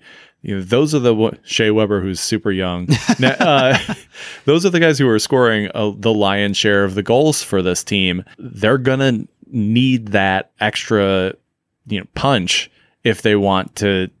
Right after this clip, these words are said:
Speaker 1: keep going in this series. And, you know, those guys are, have been playing against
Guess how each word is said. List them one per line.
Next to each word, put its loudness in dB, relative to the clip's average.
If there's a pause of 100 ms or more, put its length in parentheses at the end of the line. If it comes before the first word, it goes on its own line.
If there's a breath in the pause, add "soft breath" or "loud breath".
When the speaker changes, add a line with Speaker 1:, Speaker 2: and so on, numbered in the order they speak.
(380)
Speaker 1:
keep -2
going 0
in -6
this -8
series. 0 (500 loud breath)
And, -2 (180)
you -6
know, -2
those 2
guys 2
are, -2
have -4
been 0
playing -2
against -4